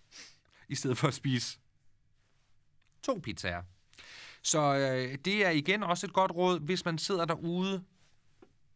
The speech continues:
fylder godt i landskabet, og man spiser to pizzaer om dagen. Ved du hvad? Prøv bare at spise en.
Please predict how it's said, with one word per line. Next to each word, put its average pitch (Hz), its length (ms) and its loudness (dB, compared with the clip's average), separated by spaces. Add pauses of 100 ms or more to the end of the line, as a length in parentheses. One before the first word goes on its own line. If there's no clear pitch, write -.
(120)
fylder 190 320 0
godt 160 200 0
i 175 40 0
landskabet, 151 720 0 (640)
og 156 120 2
man 143 140 2
spiser 165 300 -4
to 165 280 -2
pizzaer 160 380 0
om 135 180 -2
dagen. 156 360 -4 (1160)
Ved 120 120 -2
du 151 60 2
hvad? 160 160 4
Prøv 160 220 0
bare 170 120 2
at 156 60 -2
spise 175 280 -2
en. 185 280 -2